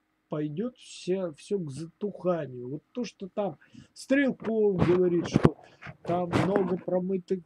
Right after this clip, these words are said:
во-, мозгов, да. Вот все это промытость ихняя,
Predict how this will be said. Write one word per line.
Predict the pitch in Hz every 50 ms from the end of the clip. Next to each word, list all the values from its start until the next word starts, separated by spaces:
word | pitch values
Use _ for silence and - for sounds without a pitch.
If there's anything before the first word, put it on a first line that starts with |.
| _
во-, | - 170 190 190 180
мозгов, | 160 151 151 180 185 175 151 139 131 131 156 185 190 190 190 180 - _
да. | 143 139 151 170 185 185 180 180 175 170 _ _ _ _ _ _ _ _
Вот | 160 175 175 -
все | - - 254 254
это | 233 196 - 220 196
промытость | - - - 196 214 214 233 285 359 349 359 _ 208 175 165 - - - 196
ихняя, | 185 180 175 - - 170 170 160 156 156 175 180